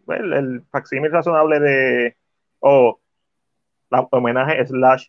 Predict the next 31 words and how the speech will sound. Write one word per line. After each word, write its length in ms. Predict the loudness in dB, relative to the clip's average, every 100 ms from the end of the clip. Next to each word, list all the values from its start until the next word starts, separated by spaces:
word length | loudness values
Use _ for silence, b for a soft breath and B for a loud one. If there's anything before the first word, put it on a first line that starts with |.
| -2
parodia 600 | 2 2 2 0 0 0
de 160 | -4
Scarlet 340 | -6 -4 -2 -2
Witch, 260 | -4 -6 -4
de 80 |
la 80 | -2
misma 220 | -2 -6
forma 260 | -4 -2 -2
que 140 | -2
Soldier 320 | -2 -4 -2 -2
Boy, 340 | 0 0 0 _ _ _
que 80 | -6
lo 120 | -4
mencionamos 400 | -4 -6 -6 -4
la 100 | -4
semana 220 | -4 -2 -2
pasada, 460 | 0 2 2 0 -4
es 160 | -10
una 140 | -8 -2
parodia 300 | 0 0 0
de 40 |
Captain 280 | -2 -4 -2
America, 380 | -2 -2 -4 -6 _
y 80 | -2
en 60 | -2
los 80 |
cómics 300 | 0 -2 -4 -6
tiene 220 | -2 0
básicamente 760 | 0 0 -4 -4 -6 -8 -10 -10
el 120 | -14
mismo, 220 | -14 -16